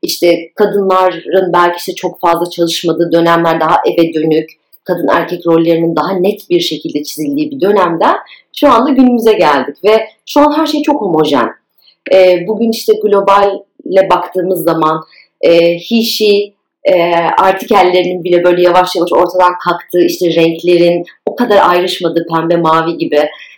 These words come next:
e, böyle bir homojen, e, ortam içindeyiz ve, e, ben böyle şunu çok merak ediyorum. İşte bu ebeveynlik değişirken bu kaliteli vakit geçirmeyi biz gerçekten doğru bir şekilde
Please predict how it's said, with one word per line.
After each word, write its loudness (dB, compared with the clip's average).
e, 2
böyle 4
bir 2
homojen, 4
e, 2
ortam 2
içindeyiz -2
ve, 0
e, 2
ben 2
böyle 0
şunu 2
çok -2
merak 0
ediyorum. 0
İşte -8
bu 0
ebeveynlik 2
değişirken -2
bu -4
kaliteli 2
vakit -2
geçirmeyi 0
biz -2
gerçekten 0
doğru 2
bir -2
şekilde -2